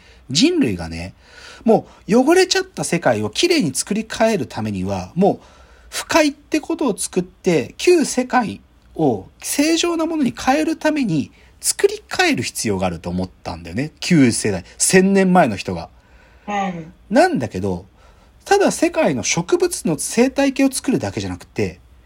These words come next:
Speaker 1: 人間自体も作り変えたんだっていうふうに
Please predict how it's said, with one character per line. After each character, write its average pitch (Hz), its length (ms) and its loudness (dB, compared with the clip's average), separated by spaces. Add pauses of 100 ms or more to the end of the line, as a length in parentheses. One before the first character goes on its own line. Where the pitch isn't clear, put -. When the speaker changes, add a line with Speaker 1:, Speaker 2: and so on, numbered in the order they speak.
(300)
Speaker 1:
人 359 440 4
間 370 240 2
自 330 200 0
体 254 160 2
も 123 100 -2
作 - 180 -6
り 101 80 -6
変 98 140 -8
え - 20 -10
た 90 100 -14
ん 85 40 -14
だ 82 80 -14
っ - 40 -20 (220)
て 90 100 -14
い 85 40 -12
う - 20 -16
ふ 90 160 -14
う 85 40 -10
に 80 200 -16